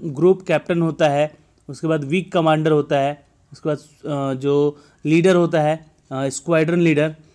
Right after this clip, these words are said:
उसके बाद फ्लाइट लेफ्टिनेंट होता है, फ्लाइट, फिर उसके बाद लास्ट में होता है फ्लाइंग ऑफिसर और उसके बाद फ्लाइट ऑफिसर, फ्लाइंग ऑफिसर, उसके बाद फ्लाइट ऑफिसर, ठीक है, ध्यान रखिएगा। क्वेश्चन नंबर फिफ्टी फ़ोर, इनमें से कौन देश का एकमात्र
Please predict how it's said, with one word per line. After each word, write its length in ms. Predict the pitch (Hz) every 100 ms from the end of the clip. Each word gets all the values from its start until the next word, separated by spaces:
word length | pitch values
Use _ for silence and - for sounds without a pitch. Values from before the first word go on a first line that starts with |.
| _
उसके 180 | 143 -
बाद 120 | 160
फ्लाइट 420 | 151 - 165 180 175
लेफ्टिनेंट 460 | 160 165 170 170
होता 220 | 156 151
है, 260 | 143 151 170 _ -
फ्लाइट, 280 | 151 156 - _
फिर 160 | 156
उसके 220 | 170 160 156
बाद 140 | 160
लास्ट 400 | 147 147 160 - _ _ _
में 60 | 156
होता 220 | 151 165
है 100 | 160
फ्लाइंग 400 | 156 160 156 170
ऑफिसर 460 | 147 135 160 180 180
और 160 | 175
उसके 240 | 220 160 156
बाद 220 | 185 208 _ _ _
फ्लाइट 320 | 151 147 135
ऑफिसर, 400 | 117 120 110 110 - _ _ _ -
फ्लाइंग 320 | 156 165 180
ऑफिसर, 320 | 170 156 185
उसके 260 | 202 - 180
बाद 100 | 196
फ्लाइट 300 | - 139 127
ऑफिसर, 300 | 117 113 113 -
ठीक 160 | 143
है, 280 | 196 170 98 _ _ _ _ 120
ध्यान 220 | 135 123
रखिएगा। 400 | 107 113 101 101 _ _ _ _ _ _ _ _ _ _ _ _ _ _
क्वेश्चन 240 | - 156 180
नंबर 180 | 175 175
फिफ्टी 300 | 170 156 170
फ़ोर, 360 | 151 113 - _ _ _ _
इनमें 200 | 160 170
से 140 | 170 175
कौन 500 | 180 185 202 208 -
देश 300 | 156 175 185
का 140 | 190
एकमात्र 540 | 175 170 170 170 180